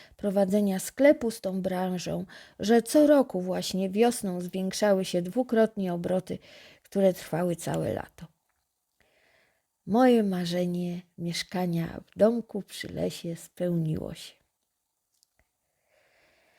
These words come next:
Kończę dzisiejszy podcast, gdyż w moim hoteliku dla zwierząt zarezerwowano wszystkie miejsca,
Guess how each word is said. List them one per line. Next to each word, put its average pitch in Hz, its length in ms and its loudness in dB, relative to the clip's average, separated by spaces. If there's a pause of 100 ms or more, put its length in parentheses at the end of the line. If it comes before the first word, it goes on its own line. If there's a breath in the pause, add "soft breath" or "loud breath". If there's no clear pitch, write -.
(580 soft breath)
Kończę 349 400 6
dzisiejszy 277 500 6
podcast, 262 500 2
gdyż 208 360 0
w 208 80 -2
moim 254 320 2
hoteliku 214 580 0
dla 190 180 0
zwierząt 214 480 0
zarezerwowano 190 920 0
wszystkie 277 540 0
miejsca, 208 600 0